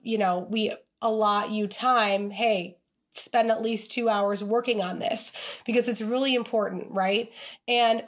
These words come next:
for you, you have to make sure that you're executing on stuff,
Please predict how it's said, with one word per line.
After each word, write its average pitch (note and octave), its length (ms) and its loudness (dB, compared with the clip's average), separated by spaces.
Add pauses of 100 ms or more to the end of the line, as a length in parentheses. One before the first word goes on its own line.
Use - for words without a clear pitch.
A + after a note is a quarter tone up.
for A#3 320 2
you, C4 560 0
you A#3 200 -2
have D4 120 2
to D4+ 80 -4
make C4 180 0
sure C4 160 0
that A3+ 200 0
you're A#3 180 -2
executing A3 680 -2
on F3+ 200 -2
stuff, - 480 -4